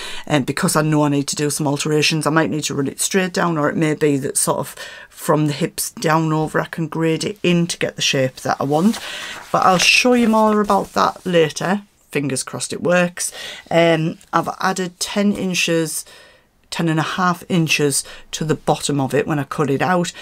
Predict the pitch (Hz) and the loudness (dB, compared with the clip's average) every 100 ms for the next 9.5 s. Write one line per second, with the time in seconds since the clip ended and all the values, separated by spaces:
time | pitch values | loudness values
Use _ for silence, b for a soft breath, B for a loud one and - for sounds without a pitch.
0 | B B - 156 - 143 143 131 - - | B B -2 0 0 0 0 -2 -2 -2
1 | 135 135 135 - 135 131 - 127 - 127 | 0 0 -2 -2 -4 -4 -2 -2 0 0
2 | 117 - B B - - 175 165 151 - | 0 -2 B B -6 0 2 2 2 2
3 | 202 202 202 - 151 143 135 - 151 - | 0 0 -6 0 2 2 0 0 -4 -4
4 | - - 135 127 131 127 - 175 170 - | -12 -6 -4 -4 -6 -4 -2 0 2 0
5 | - 180 170 170 B B B B 139 135 | 0 0 0 0 B B B B 2 2
6 | 131 - - - - 160 160 - 143 143 | 0 -2 -8 -12 -6 -2 -2 -2 -2 -2
7 | 127 135 127 123 214 208 202 - - 151 | -2 -2 -2 0 2 4 2 0 -2 0
8 | 151 139 131 135 143 151 151 151 B B | 0 0 0 2 4 4 4 2 B B
9 | B B - - | B B -2 -2